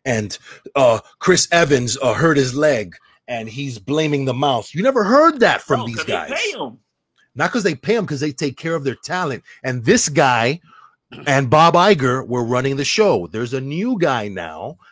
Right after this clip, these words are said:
Speaker 1: that has
Speaker 2: Right.
Speaker 1: stepped in and is taking things a different way because of the, um, um, um, what's going on. And
Speaker 2: Okay.
Speaker 1: again,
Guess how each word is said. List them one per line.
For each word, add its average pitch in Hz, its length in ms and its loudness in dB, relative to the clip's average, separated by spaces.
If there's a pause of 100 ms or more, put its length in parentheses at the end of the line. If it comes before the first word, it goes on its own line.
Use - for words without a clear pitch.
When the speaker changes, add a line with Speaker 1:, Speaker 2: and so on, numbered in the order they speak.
Speaker 1:
that 123 120 -4
has 120 80 -4
Speaker 2:
Right. 117 80 -4
Speaker 1:
stepped - 440 -2
in 127 360 0 (320)
and 127 140 -6
is 120 140 -6
taking 139 400 -6
things 131 260 -6
a 104 80 -6
different 120 400 -6
way 233 300 2
because 131 640 -2
of 113 380 -2 (320)
the, 104 400 -8 (440)
um, 92 760 -6
um, 90 520 -6
um, 87 280 -6
what's 107 200 -6
going 131 300 4
on. 113 300 0 (320)
And 127 140 0
Speaker 2:
Okay. 123 60 2
Speaker 1:
again, 131 360 4